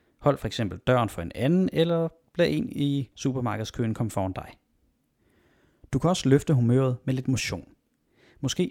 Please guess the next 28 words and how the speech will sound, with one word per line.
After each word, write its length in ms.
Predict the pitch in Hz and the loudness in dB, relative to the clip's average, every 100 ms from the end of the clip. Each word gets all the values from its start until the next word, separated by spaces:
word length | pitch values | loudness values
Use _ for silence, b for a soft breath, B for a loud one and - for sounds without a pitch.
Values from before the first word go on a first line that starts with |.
| - | -2
orker 300 | 135 143 156 | 0 2 4
du 100 | 143 | 4
natter 520 | 135 123 110 135 156 | 4 2 0 -2 -4
i 100 | 98 | -4
de 140 | - 92 | -8 -6
her 120 | 90 | -6
dage, 380 | - 85 90 - b b - | -8 -10 -12 -16 b b -6
og 60 | 143 | -2
det 80 | 147 | 0
er 40 | |
helt 200 | 151 156 | 0 0
naturligt, 640 | 151 - - 180 113 - - | -2 -2 0 0 -2 -8 -8
hvis 140 | 120 | -8
tristheden 480 | - 127 127 - 113 | -4 -4 -4 -4 -4
gør 100 | 95 | -4
dig 100 | 92 | -6
træt 340 | - - 120 - | -6 -8 -10 -10
og 100 | - | -8
tung 260 | - 107 90 | -6 -4 -6
i 20 | |
kroppen. 360 | - - - - _ _ _ b b b b b _ | -10 -12 -12 -16 _ _ _ b b b b b _
Ikke 160 | 170 180 | 0 2
desto 200 | 131 117 | 0 0
mindre 280 | 107 143 | 2 2
bliver 160 | 135 107 | 0 0
du 60 | 98 | 0
meget 300 | 101 135 - | -2 -4 -4
gladere, 440 | 101 101 147 | 0 2 2